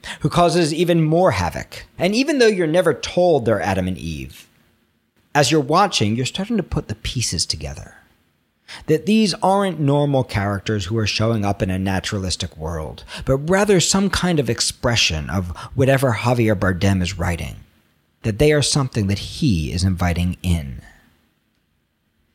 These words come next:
They invade the home Mother Earth is building. They violate the sanctity of the Garden of Eden, his study, the one place no one can enter, the home of the forbidden fruit, that perfect diamond-like crystal,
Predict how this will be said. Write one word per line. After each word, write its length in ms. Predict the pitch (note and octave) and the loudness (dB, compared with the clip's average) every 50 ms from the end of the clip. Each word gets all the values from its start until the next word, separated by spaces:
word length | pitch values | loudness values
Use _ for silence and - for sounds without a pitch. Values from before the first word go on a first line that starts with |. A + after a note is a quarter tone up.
| _ _ _ _ _ _ _ - | _ _ _ _ _ _ _ -2
They 160 | G#2+ C#3+ E3+ | 2 2 2
invade 580 | F#3+ F#3 E3+ C#3 C#3 C#3+ F3+ G3+ G#3+ A3+ G#3+ F3+ | 2 2 0 -2 0 2 2 4 4 2 2 2
the 120 | E3+ C#3+ | 2 2
home 460 | A#2+ - - D#3 D3 C3 A2+ G#2+ G2+ | 2 0 0 0 2 2 2 2 2
Mother 220 | G2 G#2 G2+ G#2+ E2 | 2 2 2 0 0
Earth 280 | - G#2+ G2+ G2 - | 0 0 0 0 0
is 100 | G2+ F2 | -2 -2
building. 360 | E2 - F#2 D#2 D2+ F2 F#2 F#2+ | -2 -2 -2 -2 -2 -2 0 0
They 100 | A2 A#2 | 2 2
violate 640 | A2+ G2+ G#2 B2 B2+ D3+ E3 F3 F3+ E3+ D#3+ - | 0 0 0 2 4 4 4 4 4 2 2 0
the 80 | - G#2 | -2 -2
sanctity 560 | - - - C3+ C3 B2+ - C#3 C3+ C#3+ B2 | 0 0 2 2 0 0 -2 -2 0 0 2
of 80 | A#2 G#2+ | 2 0
the 60 | - | 0
Garden 280 | G2 G2 F#2+ G2 F#2 G2 | 0 2 2 2 0 0
of 100 | E2+ E2 | 0 0
Eden, 340 | E2 E2+ D#2 F2+ F2+ F#2 | -2 -2 -2 -2 -2 -2
his 260 | F#2 E2+ F2 F#2 E2 - | -2 -2 0 0 0 0
study, 560 | - - - C3+ A2+ G#2+ A2 A2 G#2+ G#2 - - - - | -2 0 2 2 2 4 4 4 4 2 0 -2 -6 -4
the 100 | - A#2 | -2 0
one 280 | G2 F2+ A#2 B2 A#2+ A#2 | 0 2 2 2 2 0
place 300 | - - A#2 G#2+ G2+ - | 0 2 2 2 2 2
no 160 | A2+ G#2+ G2+ | 2 4 4
one 160 | G#2+ G#2+ G2 | 2 2 0
can 120 | - G2 F#2 | 0 -2 -2
enter, 440 | D#2 F#2+ G2 F2+ - F#2+ G2 F#2+ - - - - | -2 -2 -2 -2 0 -2 -2 -2 -4 -8 -10 -6
the 100 | - F2 | -4 -4
home 420 | - - - C#3+ D3 C#3 C3 B2 | -4 -2 0 2 2 2 2 2
of 100 | A#2+ G2+ | 0 0
the 80 | G#2+ G2 | 0 -2
forbidden 520 | - - A#2 G2 F2 B2 A2+ A#2+ A2+ G#2 | -2 -2 -2 0 0 0 0 0 0 -2
fruit, 640 | G2 - - - D3+ C3+ F#2 E2+ - - - - - - _ _ _ _ _ _ _ _ _ _ | -2 -4 -4 0 0 2 0 0 -2 -6 -6 -6 -8 -12 _ _ _ _ _ _ _ _ _ _
that 340 | - A2 A2 A2+ - - - | -2 0 0 0 -2 -6 -6
perfect 580 | - - D3+ C3+ - D3 B2 - - - - G#2 | -2 0 0 0 0 -2 -4 -4 -8 -12 -6 -4
diamond-like 840 | A2+ A2 A#2 A#2+ A#2 A#2 A#2 G#2 G#2 G2 G2+ G2+ - - - - | -2 0 0 0 0 0 -2 -2 -2 -2 -2 -4 -4 -6 -12 -14
crystal, 640 | - - A#2 G#2+ - - - F2+ C#2+ B1 F2 F#2 - | -8 -4 -2 -2 -2 -2 -4 -6 -6 -6 -8 -10 -14